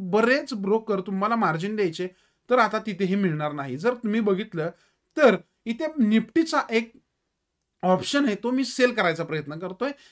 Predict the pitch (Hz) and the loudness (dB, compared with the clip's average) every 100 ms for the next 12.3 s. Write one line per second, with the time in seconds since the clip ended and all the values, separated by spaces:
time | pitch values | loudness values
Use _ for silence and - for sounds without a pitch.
0 | _ 220 202 294 277 233 240 214 180 202 | _ -4 -2 -4 0 0 0 -2 -2 -4
1 | - 208 196 233 254 269 - - 190 190 | -4 -4 -2 -2 -4 -4 -10 0 0 0
2 | 180 175 185 156 123 - 139 165 160 - | -4 -4 -2 -2 -6 -10 -10 -8 -8 -8
3 | 156 156 170 170 220 277 - - - 254 | -8 -6 -6 -4 -6 -6 -18 -20 -12 -2
4 | 269 330 330 254 220 226 208 190 185 180 | -2 0 -2 0 0 0 -4 -2 -4 -4
5 | 185 220 240 262 262 269 254 233 247 247 | -6 -4 -6 -4 -4 -2 -2 -4 -8 -4
6 | 247 240 226 220 226 - 247 220 165 185 | -4 -2 0 -2 -2 -4 -2 -2 -2 -2
7 | 196 196 175 214 220 180 156 160 202 226 | 0 0 0 -4 -6 -6 -6 -8 -8 -6
8 | 226 247 240 - 226 202 160 190 220 - | -6 -4 -4 -2 0 0 0 -4 -6 -16
9 | _ _ _ 202 202 - 262 262 226 208 | _ _ _ -4 -2 2 4 4 2 -2
10 | 208 208 208 202 208 214 190 208 190 156 | -4 -4 -4 -8 -2 -4 -2 -4 -4 -2
11 | 165 175 180 151 139 147 156 - 139 139 | 0 0 -2 -8 -8 -10 -10 -12 -10 -8
12 | 143 156 123 | -6 -6 -8